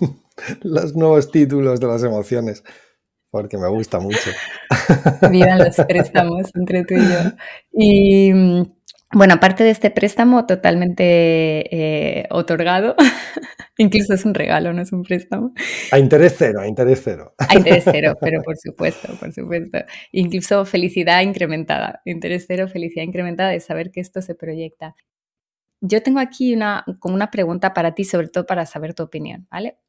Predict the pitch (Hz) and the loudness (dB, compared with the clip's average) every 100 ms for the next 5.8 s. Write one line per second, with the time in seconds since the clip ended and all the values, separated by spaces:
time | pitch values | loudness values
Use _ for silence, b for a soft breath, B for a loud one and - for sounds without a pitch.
0 | _ 202 220 233 233 - _ - 170 160 | _ 2 2 2 -4 -16 _ -8 -4 -4
1 | 175 185 180 175 180 170 170 170 170 160 | -4 -6 -6 -6 -8 -8 -6 -8 -10 -8
2 | 170 165 165 160 156 156 156 156 - 175 | -6 -6 -6 -8 -8 -8 -8 -10 -6 -6
3 | 175 - 156 151 147 156 - 175 165 151 | -6 -8 -8 -8 -8 -10 -6 -6 -4 -6
4 | 147 143 147 151 147 147 147 147 151 160 | -8 -10 -12 -12 -10 -10 -10 -6 -4 -4
5 | 165 156 151 151 - 175 175 | -4 -6 -6 -8 -4 -2 0